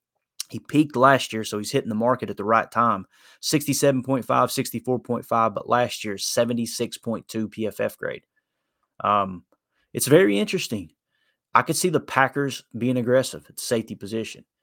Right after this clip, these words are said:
Me personally, the one I've got a crush on, and you guys know why, it's 'cause he's a Notre Damer,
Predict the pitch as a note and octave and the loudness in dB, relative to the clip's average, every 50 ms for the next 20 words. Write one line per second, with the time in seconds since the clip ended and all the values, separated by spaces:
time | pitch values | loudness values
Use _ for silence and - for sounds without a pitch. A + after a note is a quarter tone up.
0 | _ _ _ _ _ _ - - A2 C3 E3+ G#3 G3+ - F3+ E3+ D#3 - - C#3 | _ _ _ _ _ _ -6 -2 2 2 2 2 4 6 6 6 6 4 2 0
1 | C3 C3 A#2+ A2 A2 B2 C3 C3+ D3 C#3+ D3+ D#3 D3 D3 - C#3 B2+ A#2 - - | 0 0 0 -2 -2 0 2 2 2 2 2 0 -2 0 2 2 2 2 0 0
2 | A#2 A2+ A2 G#2+ A2 A#2+ B2 C3 B2+ C3 A#2 B2 A#2 A#2+ B2+ B2+ B2+ B2 A#2+ A2+ | -2 0 0 -2 -4 0 2 2 2 2 2 2 2 2 2 2 2 2 2 0
3 | A2 A2 - _ _ - G#2+ G#2 G#2 A2 A#2 B2 A#2 A#2 B2+ C3 C3+ B2 A#2+ A2 | -4 -8 -12 _ _ -6 -6 -4 -4 -2 -2 0 2 2 2 2 0 0 0 -2
4 | G#2+ G#2+ G#2+ G#2 | -2 -4 -6 -8